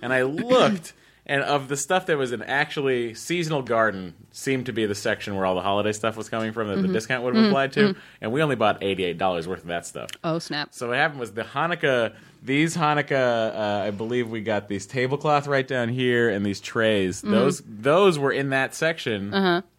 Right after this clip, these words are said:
Speaker 1: but those came from Housewares. But we didn't know that
Speaker 2: No.
Speaker 1: as, as shoppers of Target.
Speaker 2: No.
Speaker 1: So, uh, you know, long story short,
Speaker 2: You
Speaker 1: uh,
Speaker 2: guys were in the right.
Speaker 1: they just had,
Speaker 2: <coughs>
Speaker 1: they had a shitty display.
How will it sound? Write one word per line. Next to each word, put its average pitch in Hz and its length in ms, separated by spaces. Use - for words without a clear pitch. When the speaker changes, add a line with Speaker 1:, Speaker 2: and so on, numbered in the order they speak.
Speaker 1:
but - 140
those 131 160
came 127 220
from 101 140
Housewares. 98 800
But 123 200
we 139 180
didn't 180 220
know 85 180
that 98 180
Speaker 2:
No. 214 340
Speaker 1:
as, 117 320
as 101 220
shoppers 113 460
of 92 80
Target. 165 400
Speaker 2:
No. 208 380
Speaker 1:
So, 98 500
uh, 120 60
you 147 160
know, 90 180
long 190 200
story 117 300
short, 90 380
Speaker 2:
You 208 80
Speaker 1:
uh, 240 60
Speaker 2:
guys 277 160
were 214 80
in 190 80
the 170 80
right. 143 240
Speaker 1:
they 131 100
just 139 160
had, 104 200
Speaker 2:
<coughs> - 520
Speaker 1:
they 254 100
had 123 140
a - 20
shitty 104 260
display. 60 320